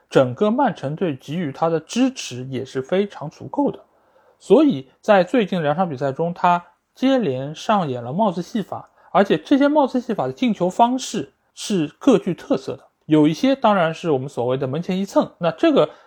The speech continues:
你要用一个比较正面的话来说呢，就是他的门前嗅觉非常的出色，他总能够出现在最合适的位置抢到球，对吧？门前一蹭也不是人人都能蹭得进的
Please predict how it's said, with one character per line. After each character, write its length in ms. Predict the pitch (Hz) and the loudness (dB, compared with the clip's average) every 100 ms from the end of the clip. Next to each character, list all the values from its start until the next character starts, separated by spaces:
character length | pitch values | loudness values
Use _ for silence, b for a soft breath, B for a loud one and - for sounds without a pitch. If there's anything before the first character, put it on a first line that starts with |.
| B | B
你 160 | 143 143 | -4 2
要 220 | 190 185 | 4 4
用 240 | 202 190 | 2 -2
一 80 | 170 | -2
个 120 | 175 | -4
比 140 | 175 135 | -4 0
较 140 | 143 | -2
正 260 | 143 339 247 | 2 2 2
面 100 | 139 | -2
的 80 | |
话 140 | 131 135 | -2 0
来 100 | 127 | 0
说 160 | 151 | -2
呢， 120 | 147 139 | -4 -4
就 200 | - 185 | -2 -2
是 200 | 190 190 B | -2 -8 B
他 160 | - 208 | 0 2
的 100 | 185 | 2
门 340 | 135 147 226 | 0 0 -2
前 300 | - 151 165 | -6 -8 -8
嗅 400 | - - 320 190 | -8 2 2 2
觉 260 | - 120 120 | -2 -8 -6
非 200 | - 131 | -2 -4
常 160 | 123 | -4
的 100 | 127 | -16
出 180 | - 135 | -12 -12
色， 200 | - - _ _ _ _ | -10 -14 _ _ _ _
他 160 | - 240 | 2 2
总 400 | - 151 127 120 | 2 0 0 -2
能 180 | 117 131 | -6 0
够 200 | 208 160 | 0 0
出 200 | - 196 | -2 -4
现 240 | 196 160 | -2 -4
在 220 | 139 147 | -2 -2
最 240 | 135 170 151 | -2 -4 -4
合 320 | - 131 156 | -2 -2 0
适 120 | 233 | 0
的 100 | 202 | 2
位 240 | 226 277 165 | 4 2 2
置 160 | - | -4
抢 240 | 120 - 117 | -12 -10 -8
到 120 | 127 | -8
球， 240 | - 117 - _ _ _ | -8 -14 -16 _ _ _
对 120 | 202 | -8
吧？ 60 | 214 _ | -8 _
门 240 | - 190 302 | 0 2 2
前 220 | 294 269 | 0 2
一 80 | 247 | 0
蹭 220 | - 226 | 0 0
也 100 | 143 | 0
不 140 | 147 | -2
是 100 | 202 | -2
人 140 | 185 190 | 0 0
人 100 | 202 | 0
都 100 | 202 | 0
能 80 | 208 | -2
蹭 180 | 220 | -2
得 80 | 202 | -2
进 180 | 202 214 | -2 -4
的 120 | 123 | -6